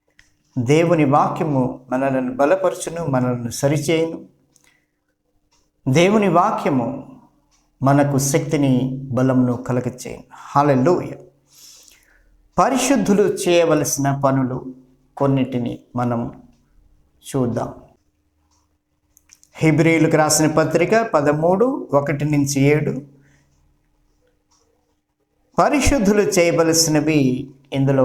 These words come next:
వ్రాసి ఉన్నాయి. పరిశుద్ధులు అంటే ఎవరు? పరిశుద్ధత కలిగిన వారు పరిశుద్ధులు. దేవుని యొక్క అభిషేకముతో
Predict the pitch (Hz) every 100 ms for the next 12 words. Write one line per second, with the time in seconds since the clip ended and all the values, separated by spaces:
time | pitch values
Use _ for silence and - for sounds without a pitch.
0 | 127 127 131 123 127 123 123 - _ 220
1 | 254 254 254 175 165 165 160 143 135 147
2 | 139 135 117 - _ _ _ _ _ _
3 | _ _ _ _ _ _ _ _ _ _
4 | _ _ _ _ 170 233 226 285 220 247
5 | 247 233 190 185 185 165 156 156 - 170
6 | 143 127 117 113 - - _ _ _ _
7 | _ _ _ _ _ _ _ - 123 147
8 | 208 294 294 277 269 262 196 226 - 233
9 | 226 214 208